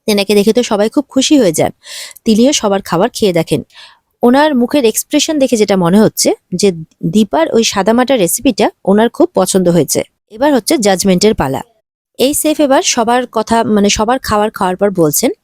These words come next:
যে, "এখানে তো দেশ বিদেশের হরেক রকমের রান্নাবান্না হয়েছে, কিন্তু তার মধ্যে আমার পছন্দ হয়েছে একটা ডিশ, যেটা হচ্ছে আমাদের দেশের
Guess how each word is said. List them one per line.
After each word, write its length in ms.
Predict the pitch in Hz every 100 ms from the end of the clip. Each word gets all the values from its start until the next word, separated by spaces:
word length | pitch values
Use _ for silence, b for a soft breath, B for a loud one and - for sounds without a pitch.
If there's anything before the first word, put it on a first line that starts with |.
| _ _
যে, 280 | 196 208 208 -
"এখানে 320 | 226 277 294
তো 120 | 311
দেশ 280 | 226 240 220
বিদেশের 340 | 247 262 - 269
হরেক 240 | 226 285
রকমের 340 | 277 262 269 233
রান্নাবান্না 460 | 175 180 175 180
হয়েছে, 360 | 180 160 - - - _ B B B _
কিন্তু 240 | 247 233
তার 200 | 233 214
মধ্যে 260 | 247 262 294
আমার 160 | 277
পছন্দ 360 | 247 190 262 262
হয়েছে 460 | 269 240 - 320 392 _
একটা 320 | 220 - 196
ডিশ, 340 | 151 147 - - _ _ -
যেটা 280 | 185 220
হচ্ছে 360 | 285 220 - 311 - B B
আমাদের 380 | - 208 240 285
দেশের 280 | 220 208 311